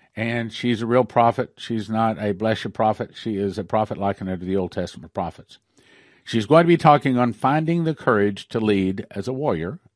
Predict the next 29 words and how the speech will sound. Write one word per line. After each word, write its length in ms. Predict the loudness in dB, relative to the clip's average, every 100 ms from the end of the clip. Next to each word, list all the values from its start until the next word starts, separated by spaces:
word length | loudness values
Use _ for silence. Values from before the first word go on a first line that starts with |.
| _
and 520 | -4 -2 -2 -4 -4 -6 _ _ _ _ _ -12
a 100 | -10
second 440 | 2 2 2 -2
talk, 340 | 0 2 2 -2 _ _ _ _
Stuck 680 | -14 -14 0 2 2 0 -20 _ -8
in 120 | -4
a 60 | 0
Rut 260 | 0 0
Hut. 340 | 0 -4 -4 -18 _ _ _ _ _ _ -6
Now, 80 | -4
the 100 | 2
first 380 | 6 6 6
one 260 | 0 -2 -4 _ _ _ -2
is 360 | 2 2 2 -8 _ _
kind 240 | -8 -6 -6
of 120 | -8 _ _ _ _ _ _ _
f-, 800 | -20 _ -20 -18 -10 -8 -6 4
giving 240 | 6 6
us 160 | 2 0 -8
courage 320 | 0 0 0
to 80 | -6
fortify 560 | 4 8 8 6 4 4
our 160 | 2
heart 540 | 0 4 4 4 0 -12 _ _
for 100 | -6
the 100 | -4
difficult 460 | -2 -2 -4 -8 -6
times 320 | -4 -4 -4
coming. 360 | -4 -4 -6